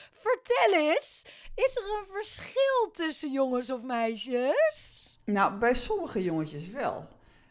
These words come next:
Speaker 2: Eh, als ze een beetje vriendjes hebben die ook allemaal van veel bewegen houden en, en, en, en heel wild worden, dan, dan,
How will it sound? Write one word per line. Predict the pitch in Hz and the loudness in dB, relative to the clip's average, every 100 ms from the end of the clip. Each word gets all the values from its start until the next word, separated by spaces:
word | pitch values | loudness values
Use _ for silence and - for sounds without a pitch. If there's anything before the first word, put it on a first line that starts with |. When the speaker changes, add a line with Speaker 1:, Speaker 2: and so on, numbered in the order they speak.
| _ _ | _ _
Speaker 2:
Eh, | - 160 - | -8 -6 -2
als | 208 - | -2 -2
ze | 240 | -2
een | 233 | 0
beetje | 214 208 214 180 180 | 2 2 2 0 0
vriendjes | - 269 254 202 | -4 -4 -4 -4
hebben | 196 180 180 | -4 -2 -4
die | 180 - | -6 -4
ook | 190 226 | -2 -2
allemaal | - 131 170 165 156 156 | -4 -4 -2 0 2 2
van | 156 - 147 | -2 -8 -8
veel | - 170 | -4 -2
bewegen | 156 147 135 151 143 147 | -2 -2 -2 -2 -2 -2
houden | 139 143 143 143 139 143 98 | 0 2 2 0 -2 -2 -2
en, | 127 139 | -4 -4
en, | - 131 135 - | -6 -6 -8 -6
en, | 143 147 - | -6 -6 -6
en | 139 147 | -6 -4
heel | 143 151 143 | -2 -2 -2
wild | 147 226 226 | 0 0 0
worden, | 113 101 113 208 269 - - - _ _ | -6 -4 -4 -4 -8 -18 -20 -20 _ _
dan, | - 151 156 147 - | -8 -6 -4 -6 -8
dan, | 143 143 143 143 131 | -6 -6 -6 -8 -10